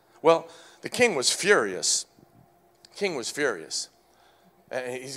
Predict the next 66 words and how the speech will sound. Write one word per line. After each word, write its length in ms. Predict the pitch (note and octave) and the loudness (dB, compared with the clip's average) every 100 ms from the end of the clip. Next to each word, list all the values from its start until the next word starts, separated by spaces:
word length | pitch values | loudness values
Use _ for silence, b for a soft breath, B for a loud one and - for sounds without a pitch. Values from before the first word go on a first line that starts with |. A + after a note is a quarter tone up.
| C3 | -10
he's 180 | D#3 | -8
gonna 160 | C#3+ C#3 | -4 -4
throw 240 | - G3 | 0 0
him 60 | D#3+ | 0
into 120 | A2+ | -4
the 80 | G2+ | -2
fiery 300 | C#3+ C3 G#2 | 2 2 2
furnace. 320 | - D#3 A2 | -2 -2 -2
In 80 | A#2 | 0
fact, 240 | D#3 C#3+ | 0 0
he 80 | A#2 | -4
heats 240 | A2 G3 - | -8 -6 -6
up 80 | |
the 80 | - | -4
fiery 240 | D#3+ D#3 A#2 | 2 2 2
furnace 320 | F#3 E3 B2 | -2 -2 -2
seven 280 | - D#3+ C3+ | 0 0 0
times 260 | C3 A#2+ | 0 0
hotter, 420 | - - G#2+ D2+ - _ _ - | 6 6 6 -4 -14 _ _ -8
the 60 | |
scripture 300 | - C#3+ - | -4 -2 -2
says. 460 | - G#2+ D#2+ D2+ - _ b b b | 0 -2 -4 -12 -14 _ b b b
He's, 200 | A3+ F#3+ | -6 -6
he, 180 | G#3 A3 | -6 -6
he's 280 | - A3 | -4 -6
just, 280 | D3 C3+ - | -2 -2 -2
he's 260 | F3 G#3+ - | -6 -6 -4
just, 200 | C#3 A2+ F#2+ - - - A#2+ | -4 -6 -16 -20 -20 -14 -12
ma-, 240 | A#2+ D3 F#3 B2 | -4 -4 -4 -6
the 60 | B2+ | 2
Bible 220 | F3+ E3+ | 4 4
says 160 | D3 | 0
he 60 | C#3+ | -2
went 180 | E3+ B2 | -4 -2
into 80 | G#2+ | -4
a 80 | |
rage, 640 | F#2 D3+ D#4+ - - - - b b b | 0 2 2 -2 -8 -6 -6 b b b
went 160 | D3+ D3 | -8 -2
crazy. 460 | F#3+ D4 E4 - E2+ - b b b | 0 0 0 -2 -8 -20 b b b
In 60 | - | 4
fact, 180 | A3 A3+ | 4 4
the 80 | - | -2
people 320 | C#4+ - F#3+ | -2 0 4
that 160 | D#3+ | 4
were 220 | C#3 C3+ G#2+ - | 6 2 0 -6
stoking 440 | - G#3+ G#3 F#3+ | 0 2 4 4
up 120 | D#3+ | 2
the 80 | - | 0
fire, 460 | - B3+ B3 F3 E3+ B B | 4 6 8 6 2 B B
a 40 | - | 6
couple 180 | B3 | 6
of 40 | G#3+ | 6
the 60 | |
brothers 300 | F#3+ B3+ G3 | 4 4 4
died 400 | - A#3 D4 G#3 | 4 4 6 4
because 180 | D3 D#3+ | 4 -2
the 60 | D#3+ | 4
fire 240 | C#4+ D4+ | 4 6
got 160 | D3+ C#3 | 4 4
so 160 | C#3 | 4
hot. 340 | C3 A#2 F#2 - | 8 8 6 -2
That's 140 | D#4+ | 4
how 80 | C4+ | 8
hot 180 | D#4 D4 | 8 8
it 60 | |
was. 400 | D#3+ A#2+ F#2+ - | 6 4 2 -12